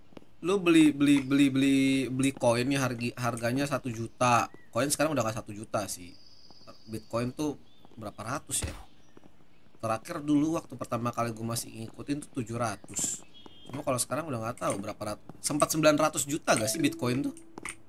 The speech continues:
Setahu gue sempat satu Bitcoin tuh sembilan ratus juta ya. Yang Bitcoin ya, guys, ya, bukan yang Doge, anjing. Kalau Doge kan koin receh, anjing. Yang Bitcoin tuh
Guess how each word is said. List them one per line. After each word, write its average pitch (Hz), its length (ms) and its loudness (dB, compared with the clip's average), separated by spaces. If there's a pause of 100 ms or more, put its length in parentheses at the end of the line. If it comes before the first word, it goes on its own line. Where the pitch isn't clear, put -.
(140)
Setahu 147 240 0
gue 277 80 -2
sempat 165 220 0
satu 156 180 2
Bitcoin 147 400 2
tuh - 80 -2
sembilan 131 320 2
ratus - 80 -4
juta 127 240 -2
ya. 98 80 -2 (400)
Yang 175 160 8
Bitcoin 202 480 10
ya, 143 160 12
guys, 120 240 2
ya, 175 160 8
bukan 143 320 8
yang 135 160 4
Doge, 170 400 8
anjing. 131 400 2 (800)
Kalau 139 160 2
Doge 151 240 8
kan 226 160 8 (240)
koin 165 240 8
receh, 180 480 6
anjing. 135 400 4 (3000)
Yang 131 80 -4
Bitcoin 160 480 -2
tuh 190 80 -12